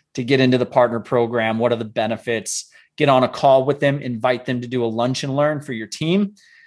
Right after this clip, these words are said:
Because the other side of that is you and your team have to be up to speed on what products are out there. It is very, uh, I'd say it's very, I don't wanna say idiotic, but it's, you know, it's,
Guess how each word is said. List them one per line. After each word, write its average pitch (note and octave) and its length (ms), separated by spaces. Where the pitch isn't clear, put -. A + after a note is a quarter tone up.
Because C3+ 240
the C#3+ 120
other D#3 160
side C#3+ 260
of C3 60
that B2+ 160
is A2+ 120
you C#3+ 480
and C3 120
your C3 140
team C3 340
have D#3 400
to E3 60
be E3 280
up D#3+ 300
to E3 120
speed D3 520
on B2 320
what D3 240
products C#3 400
are A#2 60
out A2 200
there. D#2+ 160
It C#3 100
is B2+ 320
very, F3 600
uh, C#3+ 200
I'd C#3 140
say F#3 160
it's D3+ 100
very, F3+ 560
I D3+ 300
don't F#3 100
wanna D3 100
say D3+ 240
idiotic, A#2+ 680
but C3+ 100
it's, - 300
you E3+ 140
know, D3+ 200
it's, C#3+ 200